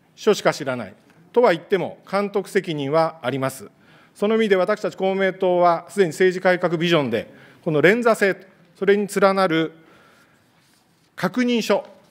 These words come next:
しっかりと政治資金報告書を提出するときには、議員がこの確認をしたという書面を、しっかりと署名をする、そのことを提案をしております。西田議員もこの議員の責任をしっかりと担保するという意味で、こうした提案、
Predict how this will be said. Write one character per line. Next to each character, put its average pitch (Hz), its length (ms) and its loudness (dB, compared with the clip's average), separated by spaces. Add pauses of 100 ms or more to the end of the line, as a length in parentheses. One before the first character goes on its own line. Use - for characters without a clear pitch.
し - 60 -14
っ - 20 -12
か 233 120 2
り 208 100 4
と 175 440 -2 (220)
政 208 320 -4
治 196 40 -8
資 - 80 -12
金 196 200 -2
報 190 180 2
告 185 180 -4
書 190 200 0
を 160 40 -2
提 185 200 -2
出 208 140 -6
す 226 120 -2
る 208 80 -2
と 214 140 0
き 170 100 -6
に 175 80 0
は、 151 240 4 (420)
議 165 180 -2
員 214 120 0
が 120 160 -4 (240)
こ - 80 -10
の 165 80 -2
確 160 240 -8
認 226 160 -2
を 220 60 0
し 214 40 -16
た 226 120 -2
と - 80 -2
い 180 40 4
う - 40 2
書 226 160 2
面 190 240 0
を、 98 100 -10 (480)
し - 100 -20
っ - 20 -20
か 233 120 4
り 185 120 2
と 156 100 -2
署 - 160 -8
名 220 160 0
を 233 100 2
す 202 220 -4
る、 185 240 -2 (260)
そ 220 140 -2
の 247 80 2
こ 262 120 0
と 240 120 0
を 156 80 0
提 151 120 -2
案 135 100 -4
を 131 40 -8
し - 60 -14
て 135 60 -6
お 120 40 -4
り 113 60 -10
ま 104 100 -12
す。 - 160 -20 (460)
西 202 180 -4
田 190 120 6
議 185 100 -4
員 165 140 -6
も 175 400 -2
こ 180 80 -8
の 165 100 -2
議 151 180 -4
員 247 220 -4
の 233 340 0 (240)
責 196 300 -6
任 190 180 -2
を 175 220 -2
し - 80 -20
っ - 20 -20
か 226 100 -2
り 214 60 -4
と 170 100 -4
担 240 240 -2
保 185 80 -4
す 156 140 -6
る 131 80 -6
と 123 120 -2
い 123 60 -2
う - 20 -2
意 156 40 -4
味 156 100 -4
で、 165 240 4 (340)
こ 196 80 -2
う 180 40 -4
し 180 40 -8
た 185 100 -2
提 175 180 0
案、 151 220 -4